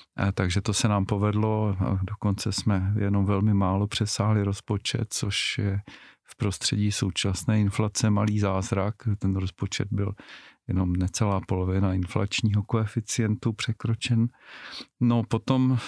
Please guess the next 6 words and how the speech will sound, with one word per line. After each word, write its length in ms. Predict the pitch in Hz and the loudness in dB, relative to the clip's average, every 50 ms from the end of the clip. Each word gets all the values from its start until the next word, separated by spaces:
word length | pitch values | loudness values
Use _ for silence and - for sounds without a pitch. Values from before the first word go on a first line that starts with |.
| - 113 | -8 -6
co 140 | - - 120 | -2 0 0
ještě 300 | 117 113 - - - 139 | 0 0 0 -2 -2 0
tak 240 | - 139 127 - - | 0 0 0 2 0
jako 280 | 120 - - 131 120 | -2 0 0 0 2
říct, 280 | 110 110 110 110 - - - 120 113 104 101 90 - 104 92 95 - | 2 2 0 0 -2 -2 0 0 0 0 -2 -2 -2 -2 -2 -2 -2
třeba 400 | - - 127 113 110 120 120 117 | -2 0 0 2 2 0 0 -2